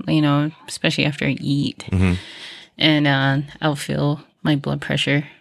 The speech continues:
Speaker 1: You know, it's just like, "Oh, my blood pressure is going up," because I can feel it in my heart. I didn't have issues like that while I was out there.
Speaker 2: At all?
Speaker 1: No. And I don't, I was thinking about that 'cause I thought, you know,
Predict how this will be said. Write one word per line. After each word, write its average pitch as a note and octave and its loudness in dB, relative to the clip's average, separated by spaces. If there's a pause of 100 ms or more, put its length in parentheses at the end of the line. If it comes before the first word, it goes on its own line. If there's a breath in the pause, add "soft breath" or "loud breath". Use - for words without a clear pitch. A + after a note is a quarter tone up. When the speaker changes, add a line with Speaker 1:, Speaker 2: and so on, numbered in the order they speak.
(120 loud breath)
Speaker 1:
You E3 4
know, D3+ 4
it's D3 0
just D3+ -2
like, - 2
"Oh, D3 2
my C#3+ 0
blood C3+ -4
pressure - -6
is C3+ -8
going C#3 2
up," C3+ 0
because C#3+ -10
I A#2+ -6
can - -12
feel C3+ 0
it B2+ 0
in B2 0
my C#3 -2
heart. C#3+ 2 (600 loud breath)
I F#3+ 2
didn't F#3+ 2
have E3 4
issues D3+ 2
like C#3 0
that C3+ 0
while C#3+ 0
I C#3 0
was C#3 -2
out C#3+ 0
there. C3+ 2 (160)
Speaker 2:
At F2+ 2
all? D#2+ 2 (500 loud breath)
Speaker 1:
No. A3 4 (400 loud breath)
And E3+ 4
I - 2
don't, E3+ 2
I D3+ 2
was D#3 0
thinking D#3+ 2
about C#3 0
that C#3+ 0
'cause C#3+ -10
I C#3+ 0
thought, C#3 0
you D3+ 0
know, D3 0